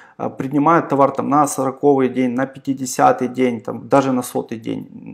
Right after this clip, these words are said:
Непонятно, с чем это связано, но как бы это нарушает, собственно, конечно, политику Амазона. И,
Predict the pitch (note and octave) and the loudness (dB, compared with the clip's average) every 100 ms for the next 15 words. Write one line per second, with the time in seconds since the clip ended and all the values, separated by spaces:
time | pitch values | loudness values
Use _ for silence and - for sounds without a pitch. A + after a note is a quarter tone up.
0 | F#2+ - C3 D3 D3 D#3 C3 - A#2+ - | -16 -8 -2 -2 0 0 0 -2 -10 -8
1 | B2 A2 A#2+ - G#3+ F3+ C3 C3 E3+ E3+ | -8 -8 -6 -2 0 0 0 2 2 0
2 | - - _ - B2 C#3 C#3+ C3+ C3 C3+ | -6 -20 _ -6 0 0 2 0 0 0
3 | C#3 A#2+ A#2+ - B2 B2+ A#2+ - B2 B2 | 2 4 2 -2 -8 -6 -6 -4 -4 -4
4 | - - B2+ C3 B2 - A#2 B2 B2 B2+ | -4 -2 -2 -2 -6 -4 -4 -2 -2 -2
5 | D#3 A#3 B3 - C3+ C#3+ C#3+ C#3 | -2 -2 -4 -4 -2 2 4 2